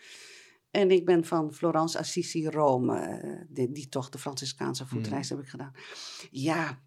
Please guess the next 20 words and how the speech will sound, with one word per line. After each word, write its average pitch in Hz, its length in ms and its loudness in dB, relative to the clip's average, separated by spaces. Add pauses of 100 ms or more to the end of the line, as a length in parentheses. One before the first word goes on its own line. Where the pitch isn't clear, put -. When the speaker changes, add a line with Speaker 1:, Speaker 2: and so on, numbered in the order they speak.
(160)
Speaker 1:
nou, 302 340 10 (140)
weet 254 240 0
je, - 100 -4
ik - 180 -6
zat 247 200 2
hierover 220 480 0
te 180 200 -8
denken 220 400 4
in 196 100 2
het 196 140 -2
kader 208 300 0
van 190 280 0
Europa. 185 720 0
In 180 180 4
tweeduizend 196 500 4
elf 202 180 0
liep 202 180 2
ik 175 120 -2
in 156 120 0
Spanje 262 880 6